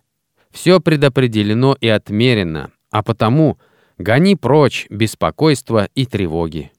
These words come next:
Поистине, поминание Аллаха успокаивает сердца, стирает грехи,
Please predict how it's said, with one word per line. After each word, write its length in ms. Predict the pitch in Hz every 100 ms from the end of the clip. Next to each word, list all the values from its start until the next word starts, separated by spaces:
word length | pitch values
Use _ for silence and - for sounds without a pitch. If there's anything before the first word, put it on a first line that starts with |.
| _ _ _ _ _ _ _ _ _ _
Поистине, 800 | 98 98 123 127 - 104 90 76 _
поминание 720 | - 101 104 101 143 143 135 131
Аллаха 760 | 113 107 101 120 143 113 82 -
успокаивает 880 | 113 - 113 - 127 131 120 110
сердца, 640 | - 107 95 - 113 92 71 _ _ _
стирает 560 | - - 95 107 117 104
грехи, 640 | 101 92 - 110 95